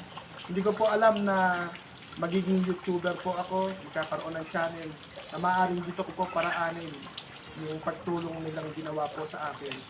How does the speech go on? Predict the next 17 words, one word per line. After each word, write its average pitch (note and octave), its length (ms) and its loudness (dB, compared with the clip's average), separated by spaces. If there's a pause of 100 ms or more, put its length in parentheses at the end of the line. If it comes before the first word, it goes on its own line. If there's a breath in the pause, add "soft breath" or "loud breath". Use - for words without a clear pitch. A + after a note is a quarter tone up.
(360)
Na E3 160 -2
ang E3 60 -4
sabi F#3 260 4
nga G3 160 4
po G3+ 160 2
nila, G3+ 440 4 (920)
ah, D#3+ 720 2 (240)
"Huwag E3+ 120 -2
kong G3 200 0
isipin F#3+ 560 0
yung D#3+ 120 -6
tinulong E3+ 440 -4
nila, E3+ 160 -4
ipakita." D#3 480 -4 (400)
Ipakita G#3 480 6
lang G3+ 240 6
po A3+ 160 4